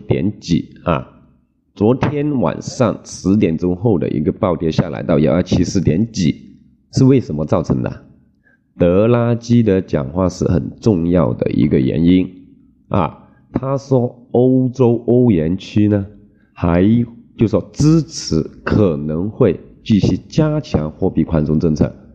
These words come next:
对吧？那黄金就会跟跌，并没有说成为这个避险投资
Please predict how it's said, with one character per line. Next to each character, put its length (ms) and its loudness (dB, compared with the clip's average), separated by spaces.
对 120 0
吧？ 240 -2
那 100 -2
黄 460 -2
金 280 0
就 160 0
会 160 -2
跟 300 -2
跌， 300 -2
并 300 0
没 220 4
有 180 2
说 220 -2
成 360 -6
为 160 -4
这 200 -4
个 240 -2
避 200 2
险 260 -4
投 220 -6
资 480 -2